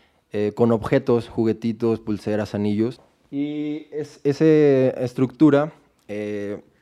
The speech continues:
es un hecho colectivo. Aquí la, la dinámica es que una persona, al ser bienvenido a estas cuatro paredes,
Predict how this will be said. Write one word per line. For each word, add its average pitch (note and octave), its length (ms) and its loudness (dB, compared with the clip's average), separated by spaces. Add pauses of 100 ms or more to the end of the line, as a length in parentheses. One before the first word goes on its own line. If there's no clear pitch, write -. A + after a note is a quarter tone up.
(220)
es A#2+ 140 -2
un D#3+ 100 4
hecho E3 200 -2
colectivo. C#3+ 680 2 (160)
Aquí B2 260 -6
la, B2+ 240 0
la A#2 240 0
dinámica B2+ 540 2
es B2 160 -2
que A#2+ 760 0 (1500)
una C#3+ 240 2
persona, C3 580 0
al A2 240 -6
ser A#2 160 -6
bienvenido B2 460 0
a A2+ 60 0
estas A2+ 360 -6
cuatro A2 240 -6
paredes, A2+ 480 -2